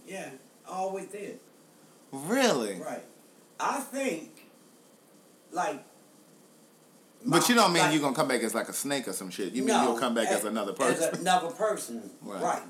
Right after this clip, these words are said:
Speaker 1: as another person. I don't think we come back who we are. I think we done been here before, truthfully.
Speaker 2: Yeah, sometimes I wonder that too.
Speaker 1: Yeah, I think we have been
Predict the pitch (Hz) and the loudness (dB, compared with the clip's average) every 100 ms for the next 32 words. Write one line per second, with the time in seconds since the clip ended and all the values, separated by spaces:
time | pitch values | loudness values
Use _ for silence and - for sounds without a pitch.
0 | - - 147 131 143 151 123 170 180 117 | -14 -8 -8 -8 -6 -6 -6 -10 -10 -10
1 | - 196 240 233 233 214 196 - 214 190 | -2 2 2 2 -2 -2 -6 -4 -4 -2
2 | 185 165 - - - - - - 247 202 | -2 -2 -6 -20 -20 -20 -20 -6 -4 -4
3 | 190 196 - - 302 311 262 233 240 214 | -2 0 2 2 2 2 0 2 -2 -2
4 | 196 262 285 214 165 165 - 262 262 113 | -2 0 2 2 0 -6 -6 -2 -2 -4
5 | - - - - - - 196 254 190 156 | -10 -20 -20 -20 -20 -4 0 0 0 -6
6 | 165 - - - 185 208 185 180 202 - | -8 -12 -16 -6 2 8 8 8 4 -2
7 | - - 190 185 185 165 156 143 143 139 | -6 2 4 6 4 6 6 4 4 2
8 | 131 123 117 123 127 - 139 98 - - | 2 2 0 2 0 0 -4 -6 -8 -18
9 | - - 220 226 233 - - - 240 262 | -20 -20 -10 -8 -6 -8 -10 -10 -6 -4
10 | 208 226 233 190 170 135 190 202 190 | -4 -2 0 0 -2 -4 -2 -2 -4